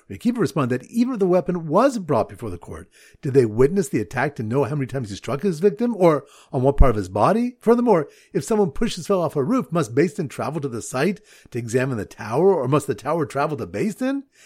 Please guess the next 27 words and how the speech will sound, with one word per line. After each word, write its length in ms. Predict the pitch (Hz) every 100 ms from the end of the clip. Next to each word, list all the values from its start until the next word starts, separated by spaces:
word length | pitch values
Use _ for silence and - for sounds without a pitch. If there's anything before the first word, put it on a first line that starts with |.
| -
And 100 | 185
if 100 | 170
the 80 | 151
tower 260 | - 196 156
collapsed, 480 | 127 123 - 127
would 100 | 151
it 80 | 107
have 140 | 165 151
to 60 |
be 100 | 143
rebuilt 520 | 117 92 131 220 - _ _ -
to 80 |
be 80 | 127
examined? 640 | 110 95 98 156 247 254 -
Rather, 340 | 175 240 185
the 120 | 151
Torah 240 | 143 208 220
requires 420 | 202 208 208 156 -
only 520 | 175 226 269 117 85 - _ _
that 100 | 180
the 80 | 127
weapon 320 | 120 196 196
was 160 | 180 165
examined 640 | 180 165 247 233 180 175 - -
by 140 | 107
the 100 | 98
witnesses. 640 | 87 110 117 - - -